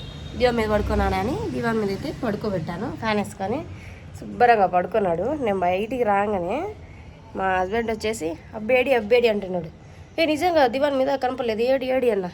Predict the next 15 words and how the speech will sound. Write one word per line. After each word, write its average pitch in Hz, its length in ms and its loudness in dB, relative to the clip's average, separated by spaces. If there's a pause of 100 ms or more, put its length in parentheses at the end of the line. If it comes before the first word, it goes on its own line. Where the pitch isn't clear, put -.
"ఏమో, 285 140 2
నాకు 254 160 2
తెలియదు, 254 200 2
ఇందాక 247 280 -2
డోర్ 226 200 -2
సౌండ్ 226 240 -2
వచ్చింది, 233 240 -6
బయటికి 220 360 0
పోయిండేమో, 208 540 2 (580)
చూడిపో" 269 200 -2
అన్నాడు. 185 420 -2
నాకు 196 160 -6
ఒక్కసారి 226 380 -4
భయం 208 280 2
అయిందండి. 196 480 0